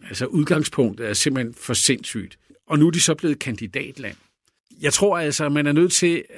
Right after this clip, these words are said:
øh, at tage sig lidt sammen i Europa og give dem lidt flere forhåbninger.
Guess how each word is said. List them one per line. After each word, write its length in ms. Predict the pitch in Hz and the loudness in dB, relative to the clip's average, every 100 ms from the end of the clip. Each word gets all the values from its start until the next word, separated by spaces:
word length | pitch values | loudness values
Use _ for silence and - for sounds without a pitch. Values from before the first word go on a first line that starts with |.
| - | -2
øh, 340 | 131 120 113 117 - 67 - - - | 0 0 -2 -4 -8 -12 -14 -18 -6
at 60 | 147 | -2
tage 160 | 147 | 0
sig 160 | 123 143 | -2 -2
lidt 140 | 147 - | -2 -2
sammen 480 | 139 120 131 151 - | -2 -2 -8 -12 -12
i 140 | 151 123 | -4 -2
Europa 520 | 104 110 120 151 131 - | 0 0 2 0 -2 -4
og 140 | 123 | -6
give 180 | - 131 | 0 2
dem 100 | 151 | 2
lidt 200 | 135 131 | -2 -2
flere 200 | 127 123 | 2 2
forhåbninger. 720 | - 101 117 78 117 80 98 | 2 0 2 0 -4 -10 -12